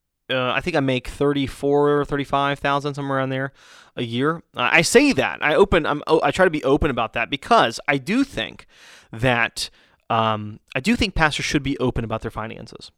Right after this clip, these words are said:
I think, I think it's a good and healthy thing. I think it, I think it teaches being vulnerable. You're not hiding something, especially in a culture where pastors' motives are highly questioned as it pertains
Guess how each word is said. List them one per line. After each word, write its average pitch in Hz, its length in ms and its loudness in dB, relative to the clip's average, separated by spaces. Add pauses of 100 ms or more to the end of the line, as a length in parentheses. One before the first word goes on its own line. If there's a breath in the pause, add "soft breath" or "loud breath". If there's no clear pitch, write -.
I 123 40 -16
think, 127 260 -6
I 127 40 -2
think 139 180 0
it's 131 120 -2
a 120 60 2
good 123 340 4
and 110 100 -8
healthy 117 340 -2
thing. 110 340 -16
I - 40 -16
think 139 160 -2
it, - 200 0
I 143 60 0
think 170 200 0 (120)
it 156 140 -4
teaches - 520 2 (320 loud breath)
being 127 180 -2
vulnerable. 147 560 4
You're 117 100 -2
not 113 140 -6
hiding 143 480 2
something, 139 380 -2
especially 160 760 0 (380 loud breath)
in 135 440 0
a 127 160 -2
culture 147 560 4
where 113 200 -4
pastors' 135 720 -2
motives 135 600 4
are - 80 -8
highly 147 480 0
questioned 123 480 -4
as 113 140 -12
it - 60 -20
pertains 147 680 -6